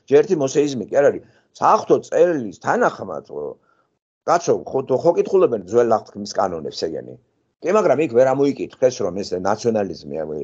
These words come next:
იმის მერე, რაც თეოკრატია შეიცვალა, აი, ამ რაღაცა მონარქიით, პირველი მე-, მეათე საუკუნე ძველი წელთაღრიცხვით, თანდათან დისტანცირება გააკეთა ერმა ღმერთთან და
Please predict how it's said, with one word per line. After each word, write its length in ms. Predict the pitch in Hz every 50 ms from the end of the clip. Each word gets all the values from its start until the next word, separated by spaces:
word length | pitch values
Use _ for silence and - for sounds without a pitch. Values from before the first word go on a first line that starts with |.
| 69 69 71 - _ _ _ _ -
იმის 340 | 73 92 101 104 104 101 -
მერე, 220 | 113 101 92 82 78 80
რაც 240 | 90 90 87 - - - 80 69 - - _ _ _ _ _ -
თეოკრატია 680 | - 123 120 123 117 107 117 120 120 - 95 92 87 85 80 71
შეიცვალა, 720 | 65 - - 110 107 110 101 - - 101 90 85 80 76 71 65 - _ _ _ _ _ -
აი, 220 | 64 73 101 107 107
ამ 140 | 107 101 104
რაღაცა 500 | 101 95 98 98 98 104 95 - 101 95
მონარქიით, 720 | 87 82 95 117 170 233 - - - - 107 80 71 - _ _ _
პირველი 360 | _ - - 110 110 110 107 98 98 98
მე-, 220 | 95 90 92 92 92
მეათე 240 | 104 107 101 - -
საუკუნე 400 | - - - - 73 76 76 76
ძველი 280 | 71 - 95 92 90 87
წელთაღრიცხვით, 680 | - 131 - - 247 214 170 - - - - - - - _ _ _ _ _ _ _ -
თანდათან 480 | - 170 175 190 214 208 - 120 95
დისტანცირება 680 | 87 139 135 - 143 135 135 - 139 123 135 127 131 123
გააკეთა 460 | 117 120 117 107 82 92 - - 123
ერმა 240 | 104 95 92 90 113 110
ღმერთთან 400 | 92 90 85 73 - - 80 69 - _ _
და 140 | _ - 90